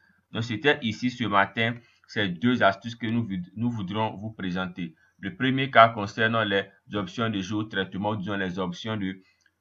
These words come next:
la boîte à outils qui se retrouvent au niveau des vecteurs et on a les différentes propositions là.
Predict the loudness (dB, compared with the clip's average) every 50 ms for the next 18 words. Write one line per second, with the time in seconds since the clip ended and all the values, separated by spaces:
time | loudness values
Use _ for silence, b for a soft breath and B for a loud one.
0 | _ 4 4 4 6 8 8 8 8 8 6 2 0 2 4 4 4 2 -2 -6
1 | -6 -6 -6 -6 -6 -10 _ _ -12 -8 -6 -4 -4 -4 -6 -4 -4 -2 0 0
2 | 0 0 -2 -4 -4 -4 -4 -4 -4 -4 -4 -4 -4 -4 -4 -4 -6 -6 -4 -2
3 | -2 -2 -2 -4 -4 -4 -2 0 0 0 0 -2 -8 -8 -6 -6 -4 -4 -6 -8
4 | -8 -6 -6 -6 -6 -6 -8 -10 -8 -8 -10 -8 -8 -10 -12 -10 -8 -8 -8 -8
5 | b